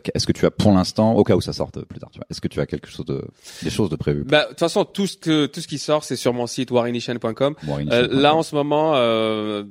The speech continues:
Speaker 2: il y a, honnêtement, il y a, il y a zéro spectacle de prévu, euh, en France. Euh, <laughs> j'ai, j'ai,
Speaker 1: Tu peux prévoir pour deux mille vingt-deux, il y a des gens qui font ça, mais
Speaker 2: Mais mec, deux-, j'aimerais
Speaker 1: c'est plus
Speaker 2: bien.
Speaker 1: pour les assurances, en fait, ils annulent,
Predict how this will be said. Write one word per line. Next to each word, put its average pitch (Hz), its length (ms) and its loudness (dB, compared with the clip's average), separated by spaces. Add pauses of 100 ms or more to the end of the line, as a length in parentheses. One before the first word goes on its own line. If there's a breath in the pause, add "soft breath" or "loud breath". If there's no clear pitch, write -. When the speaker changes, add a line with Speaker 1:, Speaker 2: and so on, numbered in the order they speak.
Speaker 2:
il 92 60 -16
y 107 60 0
a, 104 140 2
honnêtement, 131 400 0
il 120 80 2
y - 20 2
a, 104 260 0
il 104 40 -4
y 104 40 -4
a 101 140 -2
zéro 120 280 2
spectacle 127 520 -6
de 113 100 -2
prévu, 120 480 -4
euh, 101 760 -4
en 101 100 -6
France. 160 380 -4 (480 loud breath)
Euh, 104 1040 0
<laughs> - 60 -20
j'ai, 120 500 -2
j'ai, 123 340 -6
Speaker 1:
Tu 123 100 -2
peux 180 120 4
prévoir 117 300 6
pour 98 120 0
deux 90 100 0
mille 85 140 -2
vingt-deux, 95 220 -2
il 120 40 0
y - 20 0
a 85 40 -4
des 78 40 -8
gens 90 120 -6
qui - 60 -20
font 85 100 -8
ça, - 200 -8
mais 78 100 -6
Speaker 2:
Mais 113 160 -6
mec, 170 240 -6
deux-, 156 220 -4
j'aimerais 123 220 -4
Speaker 1:
c'est 135 80 2
plus 160 100 4
Speaker 2:
bien. 240 80 0
Speaker 1:
pour 117 80 8
les 104 100 6
assurances, 104 400 2
en 80 60 -4
fait, 78 160 -6
ils 78 100 -4
annulent, 76 240 -2